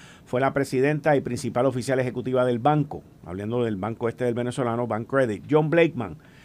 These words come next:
es una, un consultor político localizado en Puerto Rico. Eh, Blakeman sirvió como asesor político de Wanda Vázquez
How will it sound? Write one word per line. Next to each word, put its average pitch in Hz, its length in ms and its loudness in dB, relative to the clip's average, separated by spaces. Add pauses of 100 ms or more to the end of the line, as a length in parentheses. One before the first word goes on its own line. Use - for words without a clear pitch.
(340)
es 107 120 -6
una, 127 400 0
un 123 160 -2
consultor 139 560 2
político 143 560 4
localizado 120 460 0
en 127 80 -2
Puerto 117 340 0
Rico. 156 420 2 (540)
Eh, 107 160 -4
Blakeman 131 460 2
sirvió 135 480 2
como 117 560 0
asesor 139 580 0
político 139 600 2
de 120 80 2
Wanda 123 340 -2
Vázquez 143 480 0